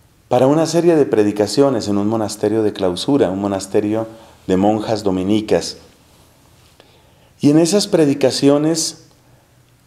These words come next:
pues, quise ofrecer algo y recibí sobre todo mucho, no solo de ellas, sino de ese país en donde estuve, Corea.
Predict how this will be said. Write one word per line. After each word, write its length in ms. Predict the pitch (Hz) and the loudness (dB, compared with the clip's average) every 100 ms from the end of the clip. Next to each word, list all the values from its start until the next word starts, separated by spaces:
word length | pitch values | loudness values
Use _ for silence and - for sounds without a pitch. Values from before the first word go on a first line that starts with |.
| _ _ _ | _ _ _
pues, 560 | 127 127 123 - - - _ _ | 2 2 2 -4 -8 -18 _ _
quise 300 | - 180 208 | 2 4 4
ofrecer 580 | 190 143 139 196 180 - | 4 0 2 2 2 2
algo 560 | 160 180 156 143 135 - - | 2 2 2 0 -2 -10 -4
y 100 | 151 | 0
recibí 380 | 143 147 156 185 | 2 2 0 2
sobre 260 | 196 165 143 | 2 2 2
todo 240 | 170 165 | 2 2
mucho, 480 | 170 190 185 101 104 - _ _ _ _ _ | 0 -2 -4 -10 -12 -20 _ _ _ _ _
no 100 | 139 | -2
solo 300 | 143 180 170 | 2 2 4
de 220 | 127 123 | 4 4
ellas, 420 | 151 110 92 92 - _ _ - | 4 2 -4 -6 -16 _ _ -8
sino 280 | - 104 98 | -2 0 2
de 200 | 101 107 | 4 4
ese 180 | 113 | 0
país 300 | 143 113 117 | 0 0 0
en 100 | 127 | -2
donde 240 | 113 95 92 | -2 -4 -6
estuve, 580 | 90 - 143 87 87 87 | -6 -2 -2 -2 -6 -4
Corea. 600 | 92 101 107 78 76 | 0 4 2 0 -8